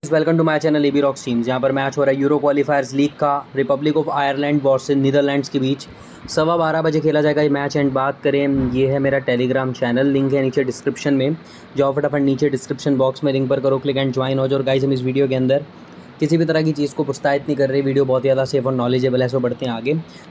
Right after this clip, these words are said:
तो बात करें अगर हम इस मैच की, तो Ireland and Netherlands के अंदर मैं आपको बता दूं कि नीदरलैंड team बहुत तेज़ है। पूरे यूरोप के अंदर अगर देखा जाए तो एक मेरे को इंग्लैंड अच्छी लगती है, एक मेरे को जर्मनी टीम अच्छी लगती है और मेरे को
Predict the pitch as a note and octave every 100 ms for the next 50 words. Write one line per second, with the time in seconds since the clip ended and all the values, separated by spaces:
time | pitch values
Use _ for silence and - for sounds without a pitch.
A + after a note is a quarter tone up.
0 | - D3 D3 F3+ G3 F#3+ F#3+ G3 F#3+ F3
1 | D#3 D#3+ - E3+ E3 C#3+ C#3 D#3 E3 E3
2 | D#3 B2+ C3+ C#3+ C#3 - C3+ A#2+ C3+ C#3
3 | C#3 D3 C#3+ D3 D#3 C#3+ D3 D#3 D#3 D#3
4 | D#3 C#3+ B2+ B2+ - A#2 A2 G#2+ - -
5 | - - E3 E3+ G3+ F3+ D#3+ E3+ - F3+
6 | E3 D#3+ E3 E3 D3 C#3+ D#3 D#3 D3+ D3+
7 | D#3+ D#3 D#3 D#3 D3+ E3 D3+ C#3+ C3+ D3
8 | C#3+ E3 C#3 C3+ C#3+ C3+ C3 - - D3+
9 | D3+ D#3 D#3+ C#3 C#3 D3 E3+ E3+ E3 D3+
10 | - D3+ C3+ - C#3 C3 B2 - - -
11 | - C3+ C#3 D3 D3+ D3 D#3